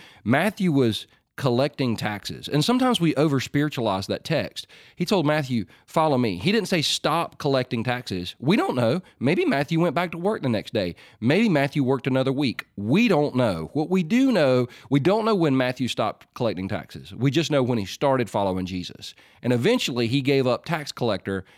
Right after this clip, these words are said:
and became apostle. But it was as he was developed and developed. And I love after,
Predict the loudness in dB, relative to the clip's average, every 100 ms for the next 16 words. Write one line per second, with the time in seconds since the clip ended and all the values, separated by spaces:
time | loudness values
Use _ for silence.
0 | -8 -4 -2 0 -2 -2 -2 -2 -2 -4
1 | -6 -8 -16 _ _ _ -2 0 2 0
2 | 0 -2 -8 _ _ _ -4 -4 -2 -2
3 | -4 -4 -10 -8 -4 -4 -4 -10 -14 -20
4 | _ -8 -6 -4 -2 -2 -4 -8 -20 _
5 | _ -4 0 2 4 2 0 -2 -4